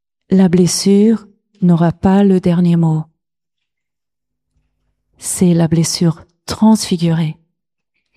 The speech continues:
qui rappelle que le Père n'abandonne jamais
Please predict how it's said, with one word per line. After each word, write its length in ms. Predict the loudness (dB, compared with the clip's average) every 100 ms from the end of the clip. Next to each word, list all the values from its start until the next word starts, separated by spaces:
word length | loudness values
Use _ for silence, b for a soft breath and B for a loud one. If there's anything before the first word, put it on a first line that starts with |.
| b b b b
qui 180 | -2 0
rappelle 880 | 2 0 -2 -2 0 2 2 2 -2 _ _ _ _
que 120 | -2
le 180 | 2 2
Père 640 | 0 0 2 2 0 -2 _ _ _ _ _ -2
n'abandonne 1000 | 2 4 4 4 2 2 2 2 0 -4 _ _ _
jamais 560 | -6 0 0 2 -2 -4